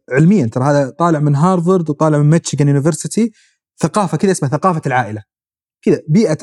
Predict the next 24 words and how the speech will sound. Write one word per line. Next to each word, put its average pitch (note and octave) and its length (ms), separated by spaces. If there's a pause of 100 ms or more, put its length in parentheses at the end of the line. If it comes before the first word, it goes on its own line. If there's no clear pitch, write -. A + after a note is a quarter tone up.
(120)
م-، D#3+ 160
معروف D#3 380
كذا C#3+ 200
علميا E3+ 380
اسمها C#3+ 180 (300)
ثقافة D#3+ 460
العائلة. B2 420 (680)
وفي F3+ 140
شيء G#3 100
يسمونه F#3 260
الثقافة F#3 560
الابتكارية D#3+ 600
والإبداعية. B2+ 640 (440)
بعدين D#3+ 160
في F3 60
شيء G3 100
يسمونه F3+ 260
الثقافة E3 360
التنافسية، D#3+ 680
بعدين F#3 260
يسمونه F#3 280
في - 80
الثقافة - 380
الهرمية. C3 420